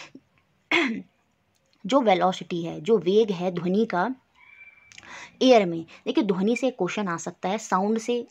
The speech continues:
आपको याद रखना है, तीन तरह की साउंड है, इंफ्रासोनिक, अल्ट्रासोनिक और ऑडिएबल।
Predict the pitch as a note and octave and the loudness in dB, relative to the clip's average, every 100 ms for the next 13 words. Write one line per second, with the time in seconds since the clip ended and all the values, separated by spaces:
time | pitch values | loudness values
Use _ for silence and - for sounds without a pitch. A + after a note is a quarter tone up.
0 | - F#3 G3+ F#3+ F3 F3+ F#3+ G3 G3 G3+ | -2 -2 0 -2 0 0 -2 -4 -6 -4
1 | G#3+ G#3 F#3+ F3+ E3+ E3 - F#3 G3 F#3+ | 0 0 0 -2 -4 -6 -4 -4 -4 -6
2 | G3 F#3 F3+ G3 G3 F#3+ G3 F#3+ F3+ F#3 | -6 -6 -4 -4 -2 -4 -4 -2 -4 -2
3 | F#3+ F#3+ G3 G#3 A3+ - F3+ D#3 E3 D#3+ | -4 -4 -4 -2 -2 0 -2 -4 -4 -4
4 | E3 | -6